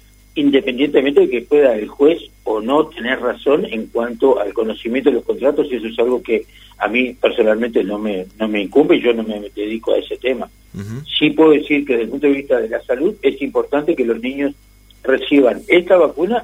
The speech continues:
Speaker 1: así como todas las vacunas, porque en nuestro país las vacunas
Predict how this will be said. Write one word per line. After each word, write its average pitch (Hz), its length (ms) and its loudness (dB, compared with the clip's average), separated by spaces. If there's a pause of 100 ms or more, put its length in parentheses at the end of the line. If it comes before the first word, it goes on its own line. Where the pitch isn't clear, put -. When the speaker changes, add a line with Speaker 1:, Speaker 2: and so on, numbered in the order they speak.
(140)
Speaker 1:
así 147 180 -10
como 127 320 -2
todas 160 220 2
las 147 140 6
vacunas, 160 440 0 (100)
porque 110 240 -6
en 110 100 -6
nuestro 165 300 0
país 147 340 2 (500)
las 120 240 2
vacunas 147 560 2